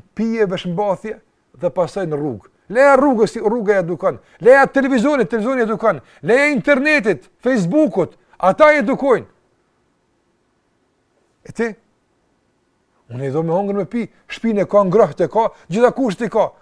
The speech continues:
Po s'është kjo familja. Këtë mund ta gjejnë në hotel, mund ta gjejnë kudo qoftë. Në familje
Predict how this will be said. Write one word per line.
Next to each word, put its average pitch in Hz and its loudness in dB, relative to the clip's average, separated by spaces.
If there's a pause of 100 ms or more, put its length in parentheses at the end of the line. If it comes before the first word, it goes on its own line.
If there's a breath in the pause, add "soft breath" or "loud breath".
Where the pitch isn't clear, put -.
Po 214 -2
s'është 302 0
kjo 269 2
familja. 269 2 (2250)
Këtë 262 0
mund 302 0
ta 262 6
gjejnë 254 0
në 208 2
hotel, 240 4
mund 190 -2
ta 226 4
gjejnë 220 -4
kudo 254 0
qoftë. 233 2 (1500)
Në 156 -6
familje 269 2